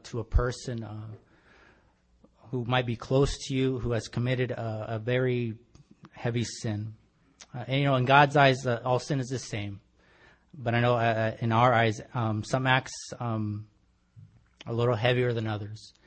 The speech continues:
because of the, the way they affect or how many they affect. Um, I'm sure you guys can think of some, you know,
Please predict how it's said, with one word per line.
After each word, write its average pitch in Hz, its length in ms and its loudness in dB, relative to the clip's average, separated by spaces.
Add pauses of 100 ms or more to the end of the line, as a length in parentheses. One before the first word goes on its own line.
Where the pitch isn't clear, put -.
(240)
because 117 300 -4
of 113 80 -2
the, 120 200 2
the 113 120 -4
way 123 160 4
they 117 180 2
affect - 720 -4 (360)
or 110 100 -2
how 113 140 0
many 120 280 0
they 117 200 -2
affect. 104 600 -6 (600)
Um, 110 160 -4
I'm 117 140 0
sure 123 160 -2
you 117 100 0
guys 117 180 0
can 110 120 0
think 120 200 -4
of 113 100 -6
some, 113 280 -2
you 110 100 -2
know, 110 140 -6